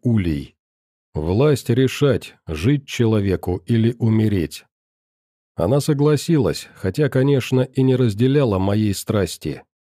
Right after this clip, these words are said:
Не к оружию, естественно. Оружие может быть красивым, уродливым, эффективным, убогим, но оно лишь средство. Средство для того, чтобы убивать себе подобных.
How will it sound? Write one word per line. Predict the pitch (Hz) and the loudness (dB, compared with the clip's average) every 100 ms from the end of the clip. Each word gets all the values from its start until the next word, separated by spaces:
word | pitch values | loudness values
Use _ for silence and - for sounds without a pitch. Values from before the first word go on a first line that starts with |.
| - | -4
Не | 98 131 | -2 0
к | |
оружию, | 151 165 151 92 87 | 2 2 2 2 0
естественно. | 90 101 - 95 - 85 78 71 69 _ _ _ _ | 0 -4 -2 -4 -4 -4 -4 -4 -8 _ _ _ _
Оружие | 85 131 165 131 151 143 | 0 2 2 2 2 4
может | 151 131 139 | 2 2 0
быть | 131 147 - | 0 -2 0
красивым, | 131 127 - 156 117 82 82 - | 0 0 0 0 2 0 -2 -2
уродливым, | 117 139 131 98 87 90 98 | 0 2 0 0 -2 -2 -2
эффективным, | 120 - 131 - 151 143 95 87 95 - | -4 -2 -4 -4 -2 0 0 -2 -2 -2
убогим, | 127 127 131 90 80 73 - _ _ | 0 2 0 0 -4 -6 -14 _ _
но | 87 101 | -2 0
оно | 127 156 151 | 2 2 2
лишь | 143 135 - | 2 -2 -2
средство. | 151 151 - - 82 - - _ _ _ _ _ - | 0 2 -2 -4 -4 -4 -8 _ _ _ _ _ -12
Средство | - 92 147 - - 135 | -4 0 0 0 0 0
для | 117 120 | 2 0
того, | 120 117 127 151 | 2 0 2 0
чтобы | - - 117 131 | 0 -2 0 0
убивать | - 117 117 110 135 135 | 0 0 2 2 2 0
себе | - - 113 117 123 | -4 -4 -2 0 0
подобных. | 120 110 107 87 85 76 - - | 0 0 0 -2 -2 -4 -6 -16